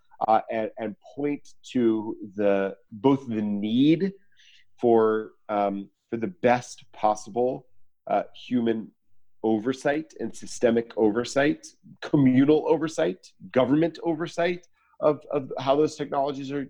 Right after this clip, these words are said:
developed and how they're used. Um, uh, eh, you know, and, and,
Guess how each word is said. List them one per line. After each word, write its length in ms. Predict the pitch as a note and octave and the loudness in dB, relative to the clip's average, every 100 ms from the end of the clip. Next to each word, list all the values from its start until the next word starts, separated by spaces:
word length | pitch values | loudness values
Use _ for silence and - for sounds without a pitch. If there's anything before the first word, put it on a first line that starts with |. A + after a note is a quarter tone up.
| - | -6
developed 420 | C3+ D3 D3+ - | 2 2 2 -4
and 80 | D3 | -4
how 120 | C#3+ | -2
they're 160 | D3+ D3+ | 0 0
used. 420 | D#3 E3+ F3+ - _ _ _ _ _ | 0 0 -4 -16 _ _ _ _ _
Um, 420 | A2 A#2+ A2+ A2+ A2+ _ _ _ _ _ _ A#2+ | 2 2 2 -4 -10 _ _ _ _ _ _ -6
uh, 140 | A2+ - | -6 -4
eh, 120 | A#2+ - _ _ | -6 -6 _ _
you 120 | C3+ | -2
know, 180 | A#2+ A#2 | 2 2
and, 180 | A2+ A#2+ - | 0 -6 -4
and, 140 | B2+ | -4